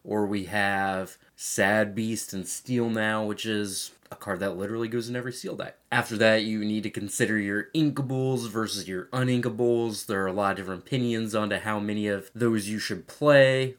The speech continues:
uh, given what your deck's trying to do and what your deck looks like. And then you should consider your cost curve or your mana curve, meaning you don't want all high cost characters, because if you just don't play anything in the first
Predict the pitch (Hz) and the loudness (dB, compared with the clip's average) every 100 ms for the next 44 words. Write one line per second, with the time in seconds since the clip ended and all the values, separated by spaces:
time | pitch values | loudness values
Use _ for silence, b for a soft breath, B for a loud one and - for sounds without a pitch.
0 | - 98 92 92 104 110 104 104 98 101 | -6 -4 -4 -4 -2 0 0 0 -2 -4
1 | 90 92 98 - - - 110 104 95 90 | -4 -2 -2 -2 -8 -4 0 0 -2 -2
2 | 110 113 113 107 101 85 98 98 92 - | 2 4 4 2 0 -2 -4 -4 -4 0
3 | 170 - 160 151 147 - B B B B | -2 0 2 4 4 0 B B B B
4 | B B - 123 123 120 120 117 117 113 | B B -4 -2 2 2 2 2 0 -4
5 | 110 123 110 107 104 101 - 107 107 98 | -6 -6 -6 -6 -6 -4 0 2 2 0
6 | 101 101 98 - - - - 101 92 - | 2 0 -2 -8 -20 -12 -2 -2 -2 -4
7 | 98 98 95 92 87 95 110 107 - 110 | -2 0 0 -2 -2 0 2 0 0 2
8 | 107 104 - B B - 117 117 110 107 | 2 2 -2 B B -6 -2 0 0 0
9 | 107 104 101 101 95 98 104 104 - 107 | 0 0 -2 -4 -6 -4 0 0 0 2
10 | 104 101 - 113 104 - - 160 151 143 | 4 2 0 2 2 0 0 4 4 2
11 | 151 135 120 117 120 110 110 107 - B | 0 0 -2 0 4 4 4 0 -6 B
12 | B B - 107 98 - 101 90 113 101 | B B -12 -8 -6 -4 -4 -4 -2 0
13 | 104 98 107 101 95 92 - 101 95 - | 0 -2 -4 -4 -4 -6 -2 -2 -2 -6
14 | - | -12